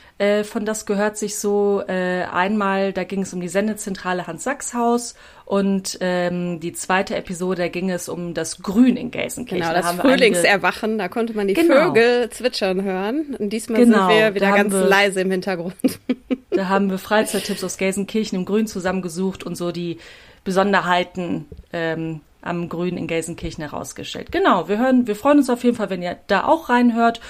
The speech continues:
Speaker 1: Und auf jeden Fall cool, Anne, dass wir jetzt bei der dritten Episode angelangt sind.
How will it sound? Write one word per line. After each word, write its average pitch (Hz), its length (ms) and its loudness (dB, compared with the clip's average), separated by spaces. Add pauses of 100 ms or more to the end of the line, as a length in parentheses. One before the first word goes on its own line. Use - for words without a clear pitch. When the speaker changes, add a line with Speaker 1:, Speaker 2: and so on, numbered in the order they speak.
(300)
Speaker 1:
Und 240 160 4
auf 240 120 4
jeden 240 140 4
Fall 202 160 -6 (120)
cool, 247 120 8
Anne, 214 260 0
dass 190 240 -4
wir 202 60 -2
jetzt 190 160 -4
bei 180 80 -2
der 170 100 -2
dritten 175 240 -8
Episode 175 480 -4
angelangt 147 460 -6
sind. 123 260 -12